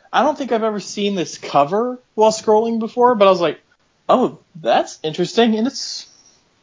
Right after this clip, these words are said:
a pretty interesting little comic. I'd never seen that before. So, Green Lantern-wise, I got a new comic. <laughs> Uh, but back to the interviews.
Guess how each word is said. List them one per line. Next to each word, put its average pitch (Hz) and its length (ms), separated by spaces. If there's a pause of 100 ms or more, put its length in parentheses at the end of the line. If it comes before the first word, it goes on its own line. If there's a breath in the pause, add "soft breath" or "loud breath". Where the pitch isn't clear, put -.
(440)
a 220 100
pretty 302 200
interesting 254 460
little 254 220
comic. 240 500 (520 soft breath)
I'd 190 100
never 240 140
seen 269 220
that 160 100
before. 135 360
So, 135 440 (320 loud breath)
Green 214 180
Lantern-wise, 190 520
I 185 40
got 208 160
a 196 60
new 185 100
comic. 156 400 (100)
<laughs> 254 1000 (640 loud breath)
Uh, 151 280 (100)
but 190 380
back 226 240
to 254 100
the 220 140
interviews. 127 560